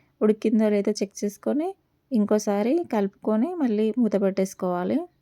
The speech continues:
ఇవి ఎక్కువగా సమ్మర్ సీజన్‌లో వస్తుంటాయి. శివరాత్రికి స్పెషల్‌గా శివయ్యకు ఈ చిలగడ దుంపలు ఎక్కువగా నైవేద్యం పెడుతుంటారు. ఫిఫ్టీన్ మినిట్స్ తర్వాత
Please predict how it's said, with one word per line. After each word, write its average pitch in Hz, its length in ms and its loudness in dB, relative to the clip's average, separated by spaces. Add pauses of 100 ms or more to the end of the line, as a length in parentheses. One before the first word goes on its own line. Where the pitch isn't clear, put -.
(600)
ఇవి 247 240 2 (120)
ఎక్కువగా 226 540 0
సమ్మర్ 214 400 2
సీజన్‌లో 214 520 2
వస్తుంటాయి. 196 760 0 (1160)
శివరాత్రికి 240 800 4
స్పెషల్‌గా 214 540 2
శివయ్యకు 202 680 2 (420)
ఈ 226 120 0
చిలగడ 208 380 2
దుంపలు 208 460 2
ఎక్కువగా 214 400 2
నైవేద్యం 202 480 4
పెడుతుంటారు. 190 720 0 (1800)
ఫిఫ్టీన్ 269 360 2
మినిట్స్ 254 340 6
తర్వాత 226 460 4